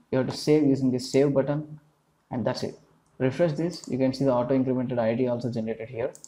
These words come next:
and you can edit the name also something like this and then save it. So that's how you can use dbeaver to connect and control your Oracle database. You can see I've created a blog post on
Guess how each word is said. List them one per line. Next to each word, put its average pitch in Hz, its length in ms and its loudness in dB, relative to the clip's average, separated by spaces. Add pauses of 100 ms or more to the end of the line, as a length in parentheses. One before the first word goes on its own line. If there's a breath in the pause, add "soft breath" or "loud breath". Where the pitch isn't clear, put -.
(520 loud breath)
and 120 440 -2 (200)
you 135 80 2
can 143 120 4
edit 139 240 4
the 139 80 4
name 131 200 4
also 127 220 2
something 123 320 -2
like 113 240 -2
this - 400 -4 (480)
and 113 480 -6 (140)
then 113 220 -4
save 139 360 0
it. 151 280 -2
So 127 100 4
that's 156 240 2
how 170 180 0
you 151 100 2
can 147 140 0
use 127 180 0
dbeaver 143 520 2 (260 loud breath)
to 131 60 0
connect 139 380 -2
and 120 140 -4
control 120 300 -2
your 123 120 -2
Oracle 110 380 -2
database. - 560 -6
You 156 80 2
can 180 120 0
see 202 160 2
I've 170 120 2
created 151 280 0
a 131 40 2
blog 139 240 2
post 156 240 -4
on 135 300 -2